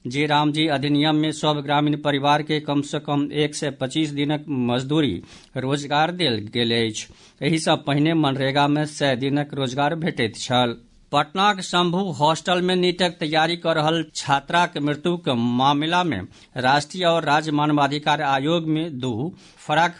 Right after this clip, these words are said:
फराक याचिका दायर कयल गेल अछि। दोसर दिस कांग्रेस पार्टी पटना में विरोध प्रदर्शन कऽ सरकार सँ शीघ्रहि कार्रवाई करबाक मांग कयलक अछि।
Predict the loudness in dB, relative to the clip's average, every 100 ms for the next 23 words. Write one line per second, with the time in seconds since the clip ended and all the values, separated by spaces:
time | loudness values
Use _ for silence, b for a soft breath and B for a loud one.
0 | -8 0 0 0 -2 -2 -2 -2 0 0
1 | 0 0 -2 -2 -2 -2 -2 -6 -12 b
2 | b -8 -4 0 0 0 -2 -2 -2 0
3 | 0 -2 -6 B -2 0 0 -6 -10 -14
4 | b -4 -2 2 2 2 0 -2 -2 2
5 | 2 2 0 2 2 2 0 -2 -4 0
6 | 0 0 -6 B B -4 -2 2 2 2
7 | -2 -2 -2 0 0 2 0 2 2 0
8 | 0 -2 0 0 0 0 0 0 -2 -2
9 | -2 -2 -2 -2 -6